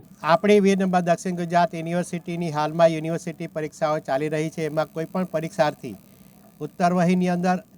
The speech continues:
ચલણી નોટો સાથે પકડાશે તો તે પરીક્ષાર્થીને રૂપિયા પચીસો જેટલો આર્થિક મોટો દંડ પણ કરવામાં આવશે અને આ યુનિવર્સિટીની ભવિષ્યમાં લેવાનારી છ માસ સુધીની ઓન ડિમાન્ડ અને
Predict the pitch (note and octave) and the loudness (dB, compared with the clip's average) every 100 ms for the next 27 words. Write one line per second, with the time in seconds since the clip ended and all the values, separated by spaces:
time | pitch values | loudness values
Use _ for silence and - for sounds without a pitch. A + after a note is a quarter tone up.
0 | _ _ D3+ D#3+ F3 D#3+ - E3+ E3 - | _ _ -6 -4 0 0 0 -4 -8 -10
1 | - - D#3 F3+ - F#3 E3+ F3 F3+ D3 | -10 -4 -4 -4 -6 -4 2 4 4 -4
2 | G#2 _ _ _ _ D3+ - F#3 F3+ E3 | -6 _ _ _ _ -16 -6 -4 0 0
3 | F3+ F3 E3+ - F3+ F#3 F3 - E3 - | 0 2 2 2 -2 -2 -2 0 0 0
4 | D3+ - F3+ F#3+ E3+ E3+ D#3 A2 - - | -6 -6 -4 -4 -4 -6 -6 -8 -8 -8
5 | C#3 D3+ - E3+ E3+ D#3+ D3+ D3 D3+ D3 | -6 -4 -4 -6 -6 -6 -4 -4 -2 0
6 | E3+ E3+ E3 E3 E3 E3 F3+ F3+ - _ | 0 4 4 4 4 2 -2 -8 -10 _
7 | _ - D#3 E3 F3+ F#3 F3+ F3+ F3 F3 | _ -10 0 2 4 2 0 -2 -6 -6
8 | F3 E3+ D3 D#3+ - E3+ F3 D#3+ D#3 D#3+ | -4 -4 -2 -4 -4 -2 2 2 4 4
9 | D#3+ D#3+ D#3+ - F3 F3+ F3+ - E3 D3+ | 4 2 0 0 2 2 0 0 -6 -6
10 | C3+ G#2 - _ _ _ C3 E3 E3+ E3+ | -8 -10 -16 _ _ _ 0 0 2 2
11 | F3 F3 D#3 | 2 2 -2